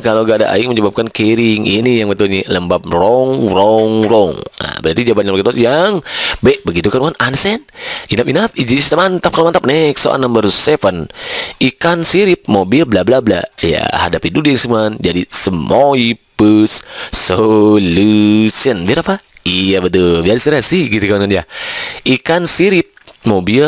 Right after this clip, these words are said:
bla bla bla. Mobil kemudi, mobil bensin. Ikan bergerak dengan sirip atau ikan dikendalikan oleh sirip, ya kan? Mobil dikendalikan oleh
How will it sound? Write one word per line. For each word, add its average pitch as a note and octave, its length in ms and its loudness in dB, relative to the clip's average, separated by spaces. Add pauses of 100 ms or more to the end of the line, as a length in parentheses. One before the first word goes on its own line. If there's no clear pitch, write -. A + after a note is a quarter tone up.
(200)
bla F2 160 0
bla F#2+ 160 0
bla. D#2+ 240 -4 (560)
Mobil F#2 320 2
kemudi, A2 480 0
mobil F#2+ 320 0
bensin. A#2 460 -2 (320)
Ikan C#3 640 0 (840)
bergerak G2 560 0
dengan G2+ 400 -4
sirip B2 480 -2
atau - 320 -2
ikan D3+ 400 -4
dikendalikan G#2+ 640 -2
oleh F#2+ 160 0
sirip, G#2 320 0 (160)
ya - 320 -4
kan? G#2+ 400 -4 (400)
Mobil D3+ 320 2
dikendalikan A2+ 560 -2
oleh G#2+ 320 0